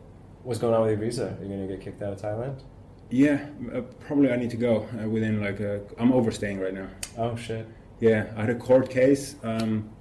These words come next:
Speaker 2: a few months ago. It's a little bit of
Speaker 1: Damn.
Speaker 2: um, something, and yeah, apparently now, like, it should have been all good, but some weird bureaucracy, like court and immigration, not matching.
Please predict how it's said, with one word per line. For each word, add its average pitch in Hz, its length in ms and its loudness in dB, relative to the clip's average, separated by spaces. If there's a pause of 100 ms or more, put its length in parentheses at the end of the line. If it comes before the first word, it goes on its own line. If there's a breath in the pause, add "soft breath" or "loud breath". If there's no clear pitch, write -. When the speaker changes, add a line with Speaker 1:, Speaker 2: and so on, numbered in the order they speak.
Speaker 2:
a 110 60 -14
few - 160 -2
months 120 240 0
ago. 131 320 2 (640)
It's - 100 -18
a 110 40 -4
little 107 160 0
bit 104 100 2
of 101 160 -4 (840 loud breath)
Speaker 1:
Damn. 104 260 0 (320)
Speaker 2:
um, 104 560 0
something, 127 480 2
and 117 460 6
yeah, 143 240 8
apparently 123 360 4
now, 117 480 6 (100)
like, 113 300 2
it 117 140 -2 (380)
should 190 220 8
have 190 100 10
been 135 120 10
all 113 140 8
good, 107 260 10
but 101 200 0
some 110 240 4
weird 104 220 6
bureaucracy, 101 520 2
like 95 340 -4
court 98 360 -4
and 95 260 -8
immigration, 95 560 -6
not 98 140 -8 (400)
matching. 101 440 -10